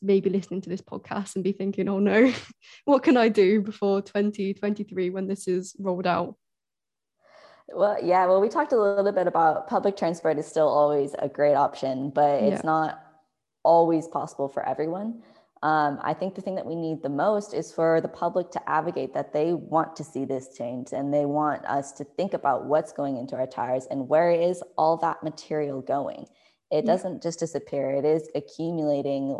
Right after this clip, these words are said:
Speaker 2: uh, in our food chain, in our oceans, in our air. So we need to advocate that we want to see this change. And,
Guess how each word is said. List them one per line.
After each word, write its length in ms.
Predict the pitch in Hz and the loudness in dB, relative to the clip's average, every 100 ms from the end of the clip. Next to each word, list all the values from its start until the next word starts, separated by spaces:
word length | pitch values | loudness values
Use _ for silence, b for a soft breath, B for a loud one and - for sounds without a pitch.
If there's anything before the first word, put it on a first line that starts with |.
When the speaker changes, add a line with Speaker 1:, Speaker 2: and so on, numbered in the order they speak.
| - | -6
Speaker 2:
uh, 540 | 151 151 139 135 120 147 b b b - | -4 -2 -2 -2 -4 -10 b b b -2
in 140 | 156 | 0
our 100 | 147 | 0
food 220 | 143 170 | 0 -2
chain, 220 | 175 160 156 | 0 0 0
in 80 | 143 | 0
our 120 | 135 | 0
oceans, 480 | 147 170 156 165 170 | 0 -2 -4 -6 -4
in 120 | 143 | -2
our 320 | 143 143 139 | -2 -2 -2
air. 460 | - 147 85 - - _ b b _ _ | -2 -2 -2 -6 -10 _ b b _ _
So 180 | - 170 | 0 2
we 140 | 175 | 2
need 160 | 175 185 | 0 -2
to 60 | |
advocate 240 | 165 165 160 | -2 0 -2
that 60 | |
we 100 | 165 | -2
want 260 | 175 196 196 | 0 0 -2
to 60 | |
see 120 | - 226 | -8 -6
this 220 | 214 - | -6 -6
change. 400 | 135 139 160 175 - | -2 -2 -4 -8 -6
And, 580 | 156 151 156 147 - | -2 0 -2 -4 -10